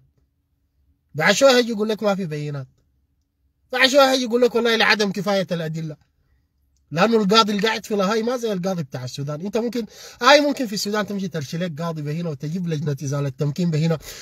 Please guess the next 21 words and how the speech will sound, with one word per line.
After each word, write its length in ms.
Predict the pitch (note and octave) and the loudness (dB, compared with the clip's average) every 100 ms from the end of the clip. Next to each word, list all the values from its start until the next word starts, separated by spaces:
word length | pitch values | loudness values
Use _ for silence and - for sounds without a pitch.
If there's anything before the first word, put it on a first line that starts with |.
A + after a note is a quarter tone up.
| - | -4
وتجي 320 | F3+ A#3 A3 | 2 4 4
تسرق 400 | G3+ G3 F#3 E3+ | 2 0 0 2
لك 180 | G3+ G3 E3 | 2 0 2
بهنا 340 | E3 F#3+ F3+ - - - | 2 4 4 0 -16 -4
وتجي 320 | F#3 A#3+ A3 | 2 4 4
تاكل 380 | F#3 - C#4 G#3+ | 4 4 4 2
بهنا، 320 | F3 G3 A3 G3+ - - | 0 2 0 -2 -10 0
لكن 420 | A3+ A#3+ E4 E4 | 2 2 0 -2
في 160 | C#4+ C#4+ | 0 2
ل-، 120 | C4+ _ - | 0 _ -2
لكن 300 | F3+ C#4+ C4+ | -2 2 2
ده 60 | |
مجتمع 440 | C#4 - D4 C#4 C4 | 2 2 2 2 0
دولي، 420 | D4+ D#4 C#4 A#3+ | 0 2 2 -2
ده 120 | F#3 | 2
ما 80 | C#4 G4+ | 4 6
بي-، 160 | G4 | 2
ده 140 | B3+ F#3 | 0 2
ما 120 | D#4 | 0
بتقدر 320 | - G4+ F#4 | 0 -4 -4
تشتريه. 640 | C#4 B3+ - A3+ A3 G3 | -4 -4 0 0 0 -4